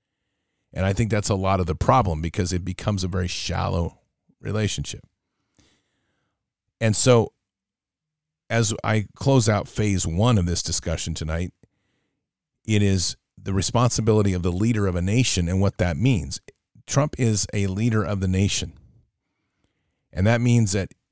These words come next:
he has assumed that role to lead the nation. There is a lot in Scripture to suggest the importance of leaders and nations have to be heavily accountable to how they lead people. And that part, in my opinion, where we have been led has failed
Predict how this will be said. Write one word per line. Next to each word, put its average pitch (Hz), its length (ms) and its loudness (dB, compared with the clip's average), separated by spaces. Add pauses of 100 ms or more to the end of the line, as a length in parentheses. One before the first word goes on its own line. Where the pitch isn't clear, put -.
he - 220 -4
has 101 140 2
assumed 139 460 2
that 104 200 0
role 95 260 2
to - 240 -2
lead 107 440 0
the 95 80 -2
nation. 82 400 -2
There 127 160 4
is 123 100 4
a 117 60 0
lot 110 340 -2
in 107 160 -2
Scripture - 460 -2
to 98 120 -4
suggest 95 540 -2
the 104 100 -2
importance 113 680 2
of 101 340 -4
leaders 101 340 -2
and 92 120 -2
nations 98 400 -2
have 92 340 -6
to 101 80 -6
be 95 140 -4
heavily 92 340 -6
accountable 92 600 -4 (280)
to - 100 -6
how 98 240 0
they 95 160 -2
lead 90 320 -4
people. 117 400 -2 (1080)
And 98 340 2
that 107 320 -2
part, 101 420 -2
in 107 120 0
my 98 180 0
opinion, 95 540 2
where 98 180 2
we 95 160 0
have 90 280 -2
been 90 280 -2
led 101 300 0
has 98 380 -4
failed 90 800 -4